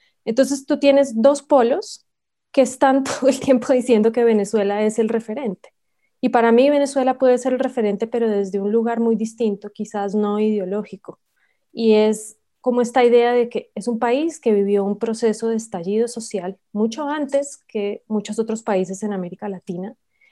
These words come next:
y que luego vivió un proceso de tratar de responder a ese estallido social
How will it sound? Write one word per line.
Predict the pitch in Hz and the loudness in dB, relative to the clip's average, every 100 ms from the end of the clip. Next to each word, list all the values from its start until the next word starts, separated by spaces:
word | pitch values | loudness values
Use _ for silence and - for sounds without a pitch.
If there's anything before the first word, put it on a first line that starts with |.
| _ _ - | _ _ -10
y | 226 | 0
que | 254 | 6
luego | 247 262 | 8 8
vivió | 269 269 233 | 6 6 6
un | 220 226 | 6 4
proceso | 254 247 262 240 254 262 _ _ _ _ _ - | 0 2 2 2 -2 -10 _ _ _ _ _ -6
de | 208 226 | 2 2
tratar | 226 220 226 226 220 | 2 0 2 2 4
de | 254 | 4
responder | 262 254 - 214 196 196 277 254 - - | 2 0 -2 -2 0 4 4 2 -4 -8
a | 190 196 190 | -6 -4 -4
ese | 196 190 214 220 | -6 -6 -4 -2
estallido | 220 220 190 190 190 | -4 -4 -4 -2 -4
social | 196 214 - 190 185 226 | -6 -10 -6 -4 -4 -6